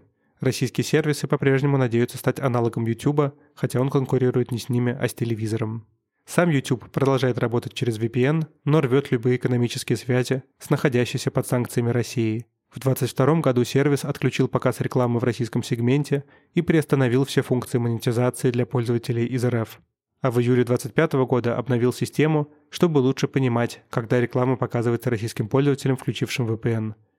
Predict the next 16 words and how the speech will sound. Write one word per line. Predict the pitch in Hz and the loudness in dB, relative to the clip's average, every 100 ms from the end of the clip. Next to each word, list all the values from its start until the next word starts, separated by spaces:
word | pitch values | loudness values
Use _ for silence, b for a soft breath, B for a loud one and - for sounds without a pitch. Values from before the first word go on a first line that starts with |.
| _ | _
Скорее | - 139 117 139 | -8 -2 0 0
всего, | - 139 139 143 | 0 0 0 0
ютуберы | 127 - 135 139 | -4 -2 0 0
станут | 131 131 120 | 0 0 0
зарабатывать | 120 120 120 117 113 | 0 0 -2 -2 -4
меньше. | 117 113 107 - 120 _ _ _ _ - | -4 -4 -4 -8 -12 _ _ _ _ -4
Но | 123 | 2
даже | 135 135 | 4 4
заблокированный | 131 127 139 139 123 110 110 110 107 - | 2 2 2 2 0 0 -2 -4 -8 -6
YouTube | 120 - - | -2 0 0
остаётся | 139 131 131 131 | 0 0 2 2
важным | 123 127 127 | 2 2 0
игроком | 123 123 - 123 | 0 0 0 0
на | 120 | 2
рынке | 117 117 | 0 0
рекламы. | 120 - 117 107 104 | -2 -2 -2 -2 -6